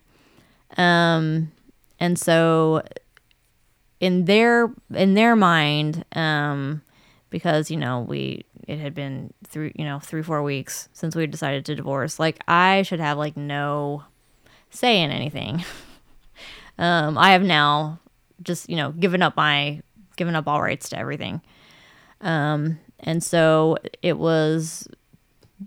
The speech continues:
a lot of aggressive anger, which I get that they, I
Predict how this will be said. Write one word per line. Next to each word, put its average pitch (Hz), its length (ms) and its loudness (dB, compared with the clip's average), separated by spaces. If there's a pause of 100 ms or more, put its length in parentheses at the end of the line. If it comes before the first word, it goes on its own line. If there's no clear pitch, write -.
(100)
a - 20 -2
lot 165 380 6
of 190 80 2
aggressive 202 520 2
anger, 156 540 -2 (800)
which 202 180 0
I 208 80 8
get 220 160 6
that 220 120 2
they, 190 180 6
I 180 340 4